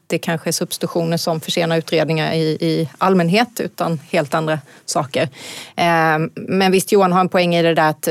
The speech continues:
någon enstaka gång kanske en klient känner att, "Mm, nej, men jag vill inte berätta", eller "Jag vill inte svara på fråga alls", när inte min ordinarie försvarare är här. Ehm, men i, i alla fall gör jag så när jag ska substituera. Låt säga att det blir vid ett första förhör.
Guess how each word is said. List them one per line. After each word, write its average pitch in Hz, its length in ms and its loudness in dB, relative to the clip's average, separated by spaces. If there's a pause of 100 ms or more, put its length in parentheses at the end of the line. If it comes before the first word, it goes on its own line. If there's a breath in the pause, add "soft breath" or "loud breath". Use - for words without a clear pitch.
(160)
någon 170 240 2
enstaka 165 420 0
gång 160 180 2
kanske 160 260 0
en 156 60 -2
klient 151 280 -4
känner 151 320 -2
att, - 220 -8
"Mm, 165 280 -4 (320)
nej, 156 160 -6
men 160 60 -4
jag 151 120 -4
vill 156 80 -8
inte 156 160 -12
berätta", - 640 -10
eller 165 160 -8
"Jag 151 60 -2
vill 156 100 -2
inte 160 120 -8
svara 160 180 -4
på - 100 -14
fråga 160 260 -4
alls", - 380 -2
när 165 80 -6
inte 160 160 -10
min 160 200 -6 (260 loud breath)
ordinarie 165 500 0
försvarare 165 440 -2
är 170 40 -2
här. 170 280 -2 (420 loud breath)
Ehm, 170 340 0
men 180 420 0 (680)
i, 185 320 -4
i 214 120 0
alla 196 120 2
fall 208 160 0
gör 196 160 2
jag 226 240 2
så - 200 -4
när 165 100 -2
jag 151 160 0
ska 151 240 -4
substituera. 175 680 -2
Låt 156 200 -4
säga 175 240 -2
att - 280 -8
det 208 140 -6
blir 196 240 2
vid 156 80 2
ett 147 100 -6
första 156 320 -4
förhör. 185 500 0